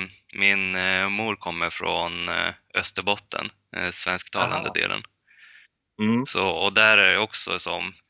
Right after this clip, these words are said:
Speaker 1: ett steg innan, ja, riktiga finländare eller vad man ska säga.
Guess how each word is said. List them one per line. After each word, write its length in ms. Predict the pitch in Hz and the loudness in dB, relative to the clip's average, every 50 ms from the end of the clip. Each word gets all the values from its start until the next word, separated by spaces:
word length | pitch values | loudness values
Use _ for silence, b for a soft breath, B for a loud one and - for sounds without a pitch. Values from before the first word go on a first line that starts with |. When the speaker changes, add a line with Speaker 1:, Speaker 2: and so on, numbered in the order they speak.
| b b b b b - 101 | b b b b b -4 -2
Speaker 1:
ett 160 | 95 - - | -2 -2 -4
steg 480 | - - - 101 98 95 92 92 87 85 | -10 -8 -4 -2 2 2 2 2 2 -2
innan, 600 | - - 95 92 92 92 98 104 107 101 95 90 87 87 85 92 - - _ _ _ _ _ _ _ b b b b b b _ _ _ | -4 -4 -4 -4 -2 -2 0 2 2 2 0 -2 -6 -8 -10 -12 -14 -18 _ _ _ _ _ _ _ b b b b b b _ _ _
ja, 240 | - - 90 85 78 _ _ _ - | -6 -4 -4 -4 -6 _ _ _ -10
riktiga 400 | 92 90 - - 95 90 92 90 | -8 -8 -8 -4 -2 -2 -2 -2
finländare 640 | - - 98 92 90 92 95 98 104 98 95 90 85 | -4 -6 -6 -4 -2 0 0 0 0 0 0 0 0
eller 120 | 85 87 | 0 -2
vad 160 | 82 87 90 87 | -4 -4 -6 -6
man 100 | 90 90 | -4 -6
ska 140 | - - 92 | -6 -6 -4
säga. 360 | - 92 87 87 90 95 | -2 0 0 0 0 0